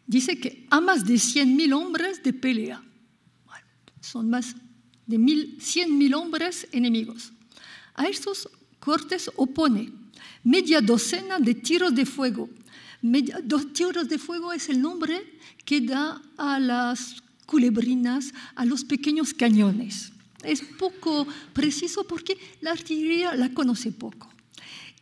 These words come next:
E, y cinco o seis eco-, escopetas y cuarenta ballesteros, y con los trece de caballo que me quedaron, los hice, les hice mucho daño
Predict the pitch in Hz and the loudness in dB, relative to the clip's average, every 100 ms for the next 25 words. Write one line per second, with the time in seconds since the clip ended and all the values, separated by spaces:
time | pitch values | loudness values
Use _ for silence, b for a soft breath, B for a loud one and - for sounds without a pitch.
0 | - 285 - - - _ _ _ 285 320 | 0 2 2 -6 -20 _ _ _ 2 2
1 | 285 - 359 392 - 359 247 214 - 277 | 2 2 2 2 -2 -2 0 -2 0 0
2 | 277 208 226 170 - - 202 247 180 269 | -2 -4 -4 -6 -6 -4 0 0 0 0
3 | 381 381 - - 285 277 302 302 359 233 | -2 -4 -4 -4 -2 0 0 2 0 2
4 | 233 240 247 269 285 277 370 - - _ | 2 2 0 -2 -2 -2 -6 -12 -20 _
5 | _ _ - 285 285 262 226 196 - 254 | _ _ -4 -4 0 0 2 0 -2 -2
6 | 294 339 - 240 185 202 226 196 311 262 | 0 -2 -6 -6 -6 -6 -4 0 2 2
7 | 226 - 240 220 220 214 226 302 349 403 | 0 -2 -2 -2 -2 -6 -4 -4 -4 -10
8 | 403 - b b b b b 233 226 - | -14 -20 b b b b b 0 0 -4
9 | - 285 339 - 247 233 233 277 330 320 | -4 0 2 0 -4 0 0 0 -2 -4
10 | 247 220 339 - 233 220 302 311 | 0 2 2 -2 0 0 2 0